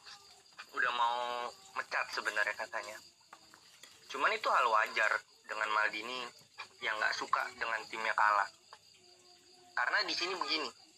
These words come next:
pembelian barunya Maldini itu hampir jarang disentuh sama, sama Pioli.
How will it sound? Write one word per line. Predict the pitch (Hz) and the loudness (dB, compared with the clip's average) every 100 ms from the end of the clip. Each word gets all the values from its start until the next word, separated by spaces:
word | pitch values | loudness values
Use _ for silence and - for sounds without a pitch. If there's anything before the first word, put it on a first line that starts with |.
| - _ _ _ _ _ _ _ _ _ _ _ _ _ _ _ _ | -20 _ _ _ _ _ _ _ _ _ _ _ _ _ _ _ _
pembelian | 196 190 185 185 185 | -6 -2 0 2 2
barunya | 175 180 180 175 | 2 2 2 4
Maldini | 170 165 214 214 | 4 2 -4 -6
itu | 208 202 | -4 -2
hampir | 170 156 131 | -2 -4 -2
jarang | 139 165 | 0 0
disentuh | 143 147 139 160 | 0 -2 -2 -2
sama, | 147 127 123 - | 0 0 -2 -6
sama | - 131 120 | -2 0 0
Pioli. | 123 120 | 0 0